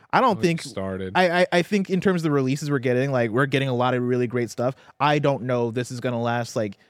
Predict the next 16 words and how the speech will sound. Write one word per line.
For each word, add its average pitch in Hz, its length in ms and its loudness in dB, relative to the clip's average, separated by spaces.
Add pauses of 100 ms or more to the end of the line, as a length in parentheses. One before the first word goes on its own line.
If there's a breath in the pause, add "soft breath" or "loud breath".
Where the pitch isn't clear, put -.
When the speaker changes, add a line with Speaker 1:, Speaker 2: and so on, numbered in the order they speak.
(340 soft breath)
Speaker 1:
past 135 340 -2
the 135 60 0
next 120 340 -6 (420)
year 151 200 2
and 127 80 -2
a - 20 -2
half 117 300 -2
as 127 160 -4
these 120 120 -4
projects 135 320 -2
start 127 220 -4
to - 80 -10
come 127 140 -4
out. 143 260 0 (160)
Um, 117 460 0
and, 120 440 -2